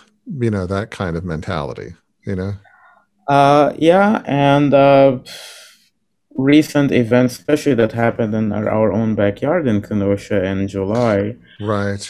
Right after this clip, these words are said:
Speaker 2: Um, also, you know, really, uh, wa-, was, was an alarming wake-up call in a way that we need to be careful, and we need to be how, not that we need to be careful how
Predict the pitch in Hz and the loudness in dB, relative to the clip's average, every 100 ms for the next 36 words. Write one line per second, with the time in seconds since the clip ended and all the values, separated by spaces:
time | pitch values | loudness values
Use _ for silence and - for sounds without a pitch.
0 | - 120 110 110 107 110 - 127 139 - | -10 0 2 4 4 2 0 0 -2 -2
1 | 135 131 123 117 101 98 - 110 110 120 | 0 2 2 2 2 0 -4 -4 2 4
2 | 120 120 120 120 120 113 107 104 98 92 | 4 4 4 2 0 2 4 4 4 0
3 | 92 110 110 - 123 117 107 - 302 123 | -4 -2 0 0 0 -2 -4 -16 -10 -2
4 | 120 113 120 113 - - 113 113 139 160 | -2 0 0 -2 -6 -2 0 2 2 0
5 | 127 110 110 113 - 110 - - 170 131 | 0 2 2 0 -2 -10 -8 -6 -4 -2
6 | 101 92 90 92 95 95 - 101 101 107 | -2 -4 -4 -4 -4 -4 -4 -4 -4 -4
7 | - 110 110 107 - 110 107 107 104 110 | -6 -8 -8 -8 -4 -4 -4 -4 -4 -4
8 | - 98 98 95 95 101 101 - 98 101 | -6 -6 -4 -4 -4 -4 -6 -10 -8 -4
9 | 101 101 101 98 104 - - - - - | -4 -2 0 0 -4 -10 -20 -20 -20 -20
10 | _ _ _ _ - 165 - - - 127 | _ _ _ _ -2 0 -2 -8 -6 2
11 | 123 127 127 135 143 - 123 117 - 139 | 4 4 4 4 0 -2 0 0 0 0
12 | 143 - 120 117 113 110 110 107 110 101 | 0 0 0 0 0 2 4 2 0 -2